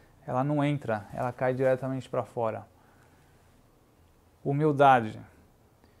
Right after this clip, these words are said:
Finalmente, se a gente não tem ela, como é possível aprender alguma coisa nessa vida se a gente acha que já sabe?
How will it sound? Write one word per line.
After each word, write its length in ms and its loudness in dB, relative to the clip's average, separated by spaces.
Finalmente, 840 -2
se 180 -14
a 80 -4
gente 300 -4
não 100 -2
tem 240 -2
ela, 320 2
como 240 -6
é 60 2
possível 600 0
aprender 420 2
alguma 360 4
coisa 320 4
nessa 340 0
vida 460 -2
se 160 -10
a 80 -2
gente 400 -2
acha 340 4
que 140 -6
já 160 2
sabe? 500 0